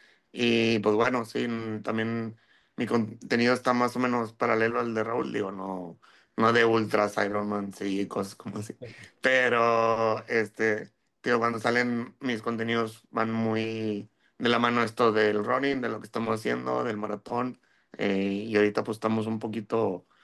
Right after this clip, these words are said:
activos porque pues estamos poniendo toda la preparación y lo que estamos haciendo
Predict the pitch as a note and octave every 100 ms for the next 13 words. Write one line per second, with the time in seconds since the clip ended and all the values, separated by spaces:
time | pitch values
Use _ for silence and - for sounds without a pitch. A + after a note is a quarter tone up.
0 | _ - A#2+ G#2 C3 B2+ D3 D3 - A#2
1 | A2 A2+ G2+ A2 - A2+ A#2 A2+ A2 -
2 | A2 A2 A2+ A2 A2+ A#2 A2 G#2 G#2 _
3 | _ _ B2 A2 A2 A2 A2 A2+ A2 A#2
4 | A2 G#2 F#2+ - G#2+ A2 G#2+ A2 A2 A2
5 | A2 G#2 -